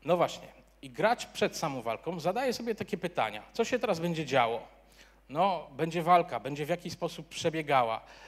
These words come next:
Y, jak muszę postępować, żeby wygrać?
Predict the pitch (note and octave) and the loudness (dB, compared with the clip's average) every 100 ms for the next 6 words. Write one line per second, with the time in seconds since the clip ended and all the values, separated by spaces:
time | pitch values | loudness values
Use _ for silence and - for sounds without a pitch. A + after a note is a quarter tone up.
0 | - B2+ F#2+ A#1 - _ C#3+ F3+ B3 G#3 | -14 -10 -10 -14 -20 _ 2 4 4 0
1 | G#3+ G3 - E3+ E3+ F#3+ F3 F3 E3+ F3+ | 0 -2 -4 -4 -2 -4 -4 -4 2 2
2 | - A2 - - | 2 -6 -6 -14